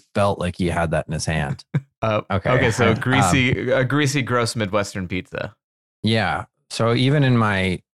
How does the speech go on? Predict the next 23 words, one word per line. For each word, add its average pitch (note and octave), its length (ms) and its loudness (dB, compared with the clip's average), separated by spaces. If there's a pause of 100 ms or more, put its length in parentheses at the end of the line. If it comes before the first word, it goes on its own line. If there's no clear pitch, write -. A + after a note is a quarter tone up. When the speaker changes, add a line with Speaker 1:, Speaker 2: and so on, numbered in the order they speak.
(180)
Speaker 1:
in G2 120 2
my F2 140 0
death E2+ 340 -2
row F2 220 2
meal, D2 500 -2
there's D2+ 400 -8 (500)
dairy. C#2 460 -6 (320)
Speaker 2:
What F3+ 160 2
is F4+ 200 0
Wisconsin? C3 760 0 (120)
Uh, A2+ 40 0
I, G#2+ 480 0
I, C#3+ 260 0
I'm D3 180 2
always G3+ 260 2
kind C#3+ 140 0
of A2 60 -4
fascinated A2 560 -2
by G2+ 120 0
regional, F#2+ 760 0 (380)
uh, F2+ 220 -2
foods, G#2+ 720 -2
and G2+ 460 -2